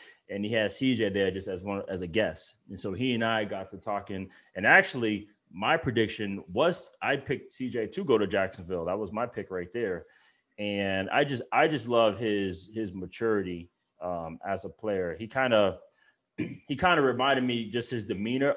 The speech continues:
of, like, a Charles Woodson, you know, just, just his presence and how he is. Um, obviously Charles is, is a different player, but I really like, uh, for C J, just, just for him to, to do well. He just, again, he just has to be around the, the right person, the,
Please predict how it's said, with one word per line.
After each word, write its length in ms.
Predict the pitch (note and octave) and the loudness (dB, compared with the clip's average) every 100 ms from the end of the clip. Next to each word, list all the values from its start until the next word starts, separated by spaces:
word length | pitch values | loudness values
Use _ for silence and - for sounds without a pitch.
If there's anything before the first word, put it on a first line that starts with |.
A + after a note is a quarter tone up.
| G#2 | 4
of, 180 | C3 C3+ | 4 6
like, 180 | C#3+ | 2
a 60 | C3+ | 2
Charles 320 | C3 C#3 C#3 | 2 2 2
Woodson, 420 | C#3 D3 D3 D3+ D3 _ - | 0 -2 -4 -8 -14 _ -8
you 100 | A#2 | -2
know, 160 | G#2 F#2+ | 0 0
just, 320 | A#2 A#2+ - | -4 -6 -6
just 180 | A#2+ G#2+ | -8 -6
his 140 | F#2+ | -10
presence 420 | - A2 G#2+ G2+ | -4 -4 -2 -6
and 100 | G2+ | -4
how 140 | G2+ A2 | -2 -2
he 220 | G#2+ A2 | 0 2
is. 240 | A2+ A2 - _ _ _ F#2+ | 2 2 -10 _ _ _ -8
Um, 220 | F#2 F#2+ | -6 -4
obviously 400 | A#2+ G#2+ G#2+ F#2 | -4 -4 -8 -6
Charles 380 | - G#2+ G2+ G2+ | 0 2 2 -2
is, 180 | F#2+ | -8
is 200 | F#2+ F#2 | -8 -8
a 60 | F2+ | -8
different 380 | F2 A2+ G2 F2 | -2 -2 -4 -4
player, 300 | A2+ G#2+ F2+ | 2 2 2
but 120 | E2+ | 0
I 120 | F#2+ | 0
really 340 | G#2+ A2 G#2+ G2+ | 2 2 2 2
like, 440 | G2 G2 F2+ - _ _ _ _ - | 0 0 -4 -10 _ _ _ _ -14
uh, 480 | F2+ F#2 F2+ F#2+ F#2 - | -10 -8 -6 -8 -8 -4
for 160 | G2+ | -4
C 260 | - A#2 A2+ | -4 -6 -2
J, 260 | G#2 F#2+ | 2 2
just, 360 | F#2 C#3+ D#3 - - _ _ | 4 4 4 -2 -14 _ _
just 220 | D3+ D#3+ C3+ | 2 2 2
for 80 | |
him 480 | G#2+ G#2 F#2+ F#2+ - _ | 0 0 0 -4 -12 _
to, 100 | - | -14
to 160 | D#2 A2 | -12 -10
do 200 | F2 G#2+ | -4 0
well. 160 | G#2 F2+ | 2 0
He 140 | A#2+ | -2
just, 180 | B2 - | -4 -6
again, 280 | F#2+ A2+ F#2+ _ _ | -4 -4 -4 _ _
he 120 | G2 G2 | -10 -6
just 180 | G#2 | -2
has 120 | A2 - | -2 -2
to 80 | |
be 140 | G2 G2 | -2 0
around 220 | F2+ F2+ | 0 -2
the, 120 | E2+ - | -6 -8
the 80 | F#2 | -6
right 300 | F2 G#2 G#2 | 0 2 2
person, 520 | G#2 G2+ - F#2+ F#2 | 0 -2 -2 -6 -6
the, 100 | E2+ | -10